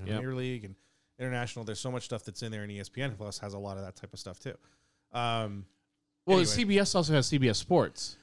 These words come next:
Speaker 2: Yes, that's the, the, the college games. That's the, C B S is, like, the exclusive.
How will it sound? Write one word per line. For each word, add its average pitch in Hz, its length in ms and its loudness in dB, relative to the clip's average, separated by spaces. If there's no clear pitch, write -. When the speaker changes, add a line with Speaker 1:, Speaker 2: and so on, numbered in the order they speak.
Speaker 2:
Yes, 170 240 -2
that's 156 220 2
the, 156 100 -4
the, 135 240 -2
the 107 240 -6
college 196 520 4
games. 127 420 -2
That's 165 280 2
the, 123 160 -10
C 208 140 -2
B 165 160 0
S 165 180 2
is, 117 140 -6
like, 113 180 -6
the 123 100 -6
exclusive. 139 560 -4